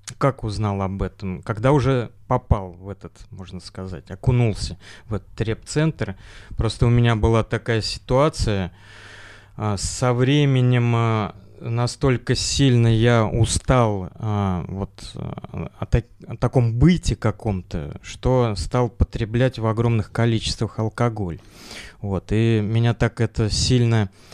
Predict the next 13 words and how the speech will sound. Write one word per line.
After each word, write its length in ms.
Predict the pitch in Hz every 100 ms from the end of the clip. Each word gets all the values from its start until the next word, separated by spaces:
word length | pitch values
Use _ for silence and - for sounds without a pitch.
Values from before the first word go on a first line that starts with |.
| -
втянуло 600 | - - 127 139 180 175
постепенно 720 | - - - 139 - 127 113 104
и 40 |
незаметно, 640 | 104 107 117 120 123 104 98
что 200 | - 113
я 180 | 117 110
некоторое 420 | 117 117 - 123
время 240 | 131 135
уже 140 | 123 123
не 100 | 127
мог 200 | 123 -
от-, 180 | 120 -
отказаться. 800 | 127 - 131 117 110 87 -